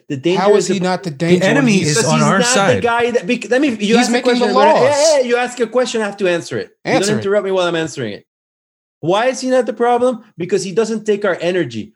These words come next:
Speaker 1: Obama did more damage to the left than George Bush and Trump put together. In fact, Trump did us a favor 'cause he galvanized people and he got us to go vote and do shit. Obama is the one who took us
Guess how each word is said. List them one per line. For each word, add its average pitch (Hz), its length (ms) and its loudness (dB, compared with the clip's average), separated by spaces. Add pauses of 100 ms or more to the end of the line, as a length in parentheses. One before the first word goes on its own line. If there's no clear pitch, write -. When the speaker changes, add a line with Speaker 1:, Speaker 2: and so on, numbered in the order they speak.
Speaker 1:
Obama 214 340 0
did 208 160 0
more 196 240 0
damage 208 500 -4
to 190 80 -10
the 175 140 0
left 196 320 -2 (220)
than 151 320 -4
George 175 340 0
Bush 202 220 0 (180)
and 160 160 -6
Trump 190 280 -4
put 185 180 -4
together. 143 480 -2
In 139 60 -8
fact, - 340 -6
Trump 214 240 -4
did 208 80 0
us 185 120 -2
a 180 60 -4
favor 208 360 0
'cause 170 120 -12
he 170 60 -10
galvanized 170 640 -4
people 156 480 -4
and 156 120 -2
he 165 80 0
got 185 220 -2
us 208 120 -6
to 147 160 -4
go 180 200 2
vote 202 340 0 (120)
and 143 200 -6
do 196 160 -6
shit. - 360 -6 (220)
Obama 220 380 0
is 220 100 -2
the 220 80 -2
one 208 140 2
who 175 100 2
took 247 260 -2
us 185 160 0